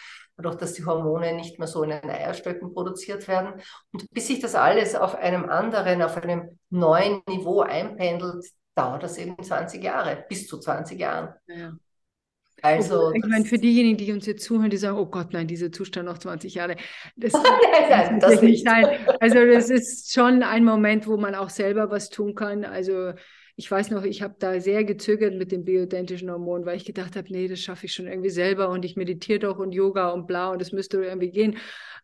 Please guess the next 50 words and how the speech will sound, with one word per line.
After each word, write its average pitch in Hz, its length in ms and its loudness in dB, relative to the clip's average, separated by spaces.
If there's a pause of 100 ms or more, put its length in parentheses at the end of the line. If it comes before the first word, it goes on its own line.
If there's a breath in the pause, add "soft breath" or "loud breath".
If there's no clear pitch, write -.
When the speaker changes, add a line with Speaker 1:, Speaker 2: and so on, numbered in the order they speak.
(120)
Speaker 2:
Ähm, 202 500 0 (120)
wo 208 300 6
ich - 280 -4
gem-, 190 340 0 (220)
wo 196 220 2
dann 202 580 -2
in 185 200 -6
der 196 80 -2
Meditation 196 920 -4
es - 180 -14
irgendwie 190 500 -4
auch 190 240 -8
hieß, 202 300 -4 (480 soft breath)
"Ja, 180 300 -6
Schatzl, 185 400 -6
du 185 120 -6
darfst 165 280 -10
dir 180 60 -8
schon 180 200 -12
auch 180 140 -10
Unterstützung 196 600 -10
holen. 156 180 -10
Ich - 180 -16
gehe 196 120 2
ja 175 120 -2
auch - 100 -12
zum - 180 -8
Zahnarzt, 175 500 -8
wenn 165 140 -6
mir 160 220 -6
der 160 260 -8
Zahn 160 260 -8
weh 165 80 -4
Speaker 1:
Genau. 170 140 -8
Speaker 2:
tut 170 180 -6
und - 240 -18
lass 160 380 -6
mir 160 220 -4
Speaker 1:
Ja. 165 40 -4
Speaker 2:
eine 160 180 -6 (240)
Füllung 175 420 -4
reinmachen." 170 540 -4
Also 196 220 -4
ist - 460 -12
ja 214 80 4
Speaker 1:
So 208 40 4
Speaker 2:
nicht 208 140 2
Speaker 1:
ist - 20 -4
Speaker 2:
so, 220 140 0
Speaker 1:
es. 208 60 6